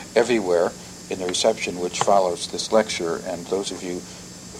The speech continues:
who are not already friends, and the majority of the people in this room are, uh, who do not have hearts of stone, will <laughs> be very glad to take a brochure,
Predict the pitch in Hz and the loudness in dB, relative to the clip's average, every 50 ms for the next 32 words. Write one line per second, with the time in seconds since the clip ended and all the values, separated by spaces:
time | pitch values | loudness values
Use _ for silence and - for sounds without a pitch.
0 | - - - - 95 90 - 90 92 87 95 101 107 104 - 95 92 90 101 120 | -12 -10 -8 -6 -2 0 2 2 2 4 4 4 2 4 4 2 2 4 4 4
1 | 131 113 98 90 - - - 85 78 78 90 92 - - - 92 85 85 85 87 | 4 4 0 -2 -4 -4 -2 -2 -2 -4 -6 -8 -10 -6 -6 -6 -6 -4 -6 -8
2 | 85 - 95 101 107 117 110 95 87 92 - - 87 - - 85 82 80 85 80 | -4 -2 4 4 4 4 4 0 -4 -6 -8 -8 -8 -6 -6 -6 -6 -6 -6 -8
3 | - - 87 85 82 76 - - 98 110 90 73 82 - - - - - - - | -6 -6 -6 -6 -6 -8 0 2 4 6 6 4 2 0 -2 -6 -12 -16 -16 -16
4 | - - - - - - - - - - 95 92 87 87 87 87 - - - - | -16 -16 -16 -14 -14 -14 -16 -10 2 4 6 6 8 6 4 4 0 -4 -8 -12
5 | - - - - - - - - - - - - - 80 - - - - - - | -14 -18 -18 -18 -18 -18 -16 -16 -16 -16 -14 -14 -12 -12 -12 -12 -12 -12 -12 -14
6 | - - - - 104 90 95 90 98 98 101 - - 104 87 - - - 117 110 | -14 -12 -10 -10 -8 -6 -2 2 4 6 6 4 4 0 -2 -2 2 4 6 6
7 | - - - - 87 - - - - 120 110 92 82 80 98 - - - - - | 6 4 0 -4 -4 -4 -4 2 4 4 6 6 4 0 -4 -8 -10 -12 -14 -14
8 | - - - - - - - - - - 92 - - - - - 403 427 - - | -16 -14 -16 -16 -16 -14 -10 -4 2 4 4 4 4 0 -2 -2 -2 -2 -2 0
9 | 392 415 - - - - - - - - 381 381 392 - - - 392 - - - | 0 0 0 0 -2 -2 -2 -2 -2 -4 -2 -2 -2 -2 -2 -6 -6 -8 -8 -8
10 | 453 - - - - - - - - - 98 85 - 110 107 98 107 104 101 95 | -10 -10 -10 -10 -10 -10 -10 -10 -4 -2 0 0 2 0 2 4 6 6 6 6
11 | - 104 98 92 92 87 - - - - - 101 92 - - - - 92 87 92 | 8 8 8 8 8 4 0 -6 -4 0 0 0 0 0 -4 -4 -4 -2 0 0
12 | 92 - - - 127 120 98 87 85 85 | 0 2 2 4 6 6 8 6 6 4